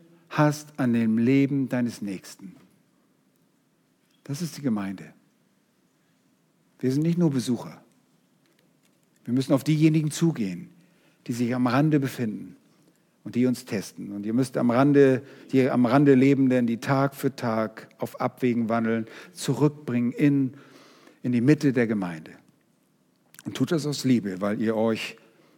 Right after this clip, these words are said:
auch der tragischen Konsequenzen bewusst seid. Zweitens, und ja, <laughs> die zweite Gruppe, das geht ein bisschen schneller.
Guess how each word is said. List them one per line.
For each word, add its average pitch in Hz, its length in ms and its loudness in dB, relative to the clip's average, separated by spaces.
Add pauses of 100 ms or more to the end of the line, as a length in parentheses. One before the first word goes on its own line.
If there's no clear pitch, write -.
(200)
auch 117 220 0
der 101 200 -6
tragischen 113 540 -2
Konsequenzen 101 680 -8
bewusst 95 320 -6
seid. 80 220 -14
Zweitens, 180 640 4 (640)
und 107 400 -6 (340)
ja, 107 300 -6 (320)
<laughs> - 880 -12
die 127 80 0
zweite 147 380 6
Gruppe, 95 400 -2 (880)
das 139 160 -2
geht 123 140 0
ein - 20 -8
bisschen 101 220 -4
schneller. 113 420 0